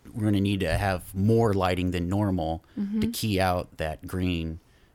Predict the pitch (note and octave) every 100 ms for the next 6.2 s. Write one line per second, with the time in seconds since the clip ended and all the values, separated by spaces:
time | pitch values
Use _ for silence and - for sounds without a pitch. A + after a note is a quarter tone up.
0 | - E2 E2 D#2+ D#2+ D2+ E2+ F2+ - E2
1 | F2+ D#2+ F2 F2 E2 - F2 D#2+ D#2+ D2+
2 | D#2 E2+ E2 D#2 D#2+ - E2 D#2 - D2
3 | D2+ E2 F2 A2+ G#2+ F2+ - D#2+ - E2+
4 | - D2+ D2 D2+ F2 D#2+ D#2+ E2 - -
5 | C4+ C4 B3+ A#3 A3 - G#3+ G#3+ G#3+ A3
6 | A3+ A3+